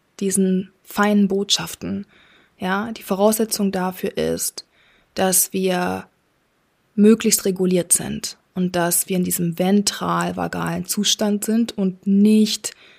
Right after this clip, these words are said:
im Sympathikus, in der Überaktivierung oder in diesem Freeze-Zustand, in diesem Zustand von paralysiert sein und vielleicht sogar Shutdown.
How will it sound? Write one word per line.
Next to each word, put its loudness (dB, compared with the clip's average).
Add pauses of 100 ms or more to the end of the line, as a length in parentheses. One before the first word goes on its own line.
(140)
im 6 (360)
Sympathikus, -2
in -2
der -8 (180)
Überaktivierung 4 (560)
oder 4
in 4 (160)
diesem 2
Freeze-Zustand, 0 (380)
in 6
diesem 4
Zustand 0
von -2
paralysiert -2
sein -4
und -6 (360)
vielleicht -4
sogar -8
Shutdown. -4